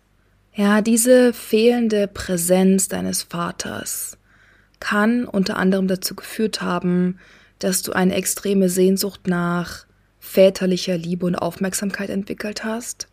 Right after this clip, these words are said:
dass du vielleicht auch hier ein extremes People-Pleasing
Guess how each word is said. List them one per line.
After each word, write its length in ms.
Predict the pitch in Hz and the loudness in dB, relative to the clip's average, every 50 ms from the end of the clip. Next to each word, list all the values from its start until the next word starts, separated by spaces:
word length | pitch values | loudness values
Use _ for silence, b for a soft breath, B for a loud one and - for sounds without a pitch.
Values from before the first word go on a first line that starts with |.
| _ _ _ _ _ _ _ _ B B B B B B B B B | _ _ _ _ _ _ _ _ B B B B B B B B B
dass 240 | 196 196 190 - | 0 2 2 0
du 100 | - 196 | -2 -6
vielleicht 460 | 190 - - 190 185 180 185 - - - | -8 -4 -2 0 0 -2 -2 -4 -2 0
auch 440 | 185 190 190 196 196 190 - - - - | 2 2 4 2 2 0 -6 -12 -18 -18
hier 500 | - - - - 226 226 233 214 196 190 | -16 -16 -10 -6 -2 0 0 0 0 0
ein 120 | - 185 185 | 0 -2 -2
extremes 560 | 185 185 - - - - 208 196 196 190 - | -2 -2 -4 -6 -4 -2 -2 -2 -2 -2 -6
People-Pleasing 1300 | - - - 233 226 - - 139 190 - - - - 185 190 185 185 - 175 170 170 170 170 170 170 170 | -8 -8 -8 -8 -8 -6 -6 -8 -8 -8 -10 -8 -4 -2 -2 -2 0 0 0 0 0 0 -2 -2 -4 -6